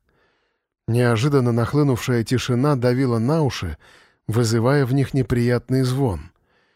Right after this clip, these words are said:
Смотреть вокруг было страшно. Больше всего она опасалась увидеть неподвижно лежащих на земле детей. Живы ли они? Как перенесли этот конец света? Взгляд её скользнул вперёд,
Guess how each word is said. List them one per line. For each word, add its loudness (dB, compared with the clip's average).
Смотреть 0
вокруг 0
было 2
страшно. -2
Больше 2
всего 2
она 2
опасалась 0
увидеть 0
неподвижно 0
лежащих 0
на 0
земле 0
детей. -2
Живы 0
ли -4
они? -2
Как 0
перенесли 0
этот -2
конец 0
света? -2
Взгляд 2
её 2
скользнул 0
вперёд, 0